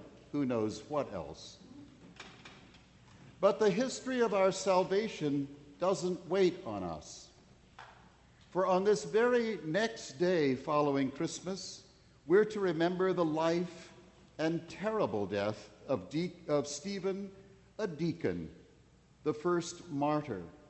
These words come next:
of our faith. And the speed with which this history of our salvation progresses is clear from this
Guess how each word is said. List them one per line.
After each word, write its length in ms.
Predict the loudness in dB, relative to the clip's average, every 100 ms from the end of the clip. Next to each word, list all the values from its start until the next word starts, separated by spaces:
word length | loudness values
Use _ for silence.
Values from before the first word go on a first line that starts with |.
| -8
of 160 | -4 -2
our 160 | -2
faith. 540 | -2 -2 -2 -2 -12 -20 -20 -20 -20 -20 -20 -20 -20 -20 _ -20 -20 -20 -8
And 140 | -4 0
the 100 | 0
speed 540 | 0 0 0 2 2
with 160 | 2 2
which 320 | 0 -2 0
this 240 | 0 0
history 520 | 0 -2 -2 0 4
of 120 | 4 4
our 160 | 0
salvation 800 | 0 0 0 0 -2 -2 -4 -4 -2
progresses 840 | -2 0 0 0 -4 -6 -8 -12 -20 -20 -20 -2 4
is 200 | 6 4
clear 640 | -8 -2 2 4 4 0 -6 -4
from 200 | -2 2
this 320 | 0 -2